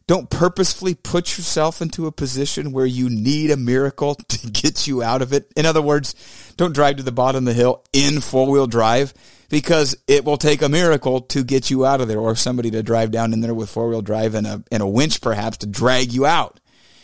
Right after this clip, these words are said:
So if you don't have a rich uncle or a <laughs> rich parent who can drag you out of this hole,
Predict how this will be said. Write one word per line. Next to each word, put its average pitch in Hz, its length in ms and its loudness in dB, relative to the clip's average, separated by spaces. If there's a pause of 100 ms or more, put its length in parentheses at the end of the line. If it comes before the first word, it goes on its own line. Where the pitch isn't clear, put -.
(360)
So - 120 0
if 135 80 2
you 185 80 4
don't 190 120 4
have 180 180 4
a 156 40 2
rich 160 300 2
uncle 175 280 0
or 156 220 4
a 123 80 0
<laughs> - 160 0
rich - 200 -2
parent 165 360 2 (160)
who 170 120 6
can 143 140 -6
drag 147 360 2
you 170 120 2
out 156 160 4
of 156 60 -8
this 156 160 -2
hole, 151 400 2